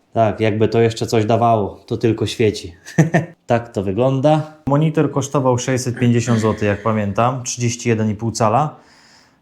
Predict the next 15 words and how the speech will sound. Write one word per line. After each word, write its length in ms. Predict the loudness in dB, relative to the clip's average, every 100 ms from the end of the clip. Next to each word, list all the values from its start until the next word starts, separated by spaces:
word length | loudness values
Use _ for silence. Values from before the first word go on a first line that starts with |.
| _ -2
A 160 | 2
za 140 | 4 2
skrzynkę 600 | 0 -2 2 2 2 2
daliśmy 460 | 2 0 0 -4
coś 300 | 0 -2 -2
około 800 | -2 -2 0 0 2 4 2 2
trzy 360 | -4 -6 -2 -2
i 160 | 0 -2
pół 280 | 0 0
tysiąca. 840 | 0 -4 -2 0 0 0 0 2 0
No 120 | 0 0
i 60 |
dodatkowo 560 | 2 2 0 -2 2 2
myszkę, 440 | 4 0 0 -2
klawiaturę, 840 | 0 2 2 0 0 2 2 0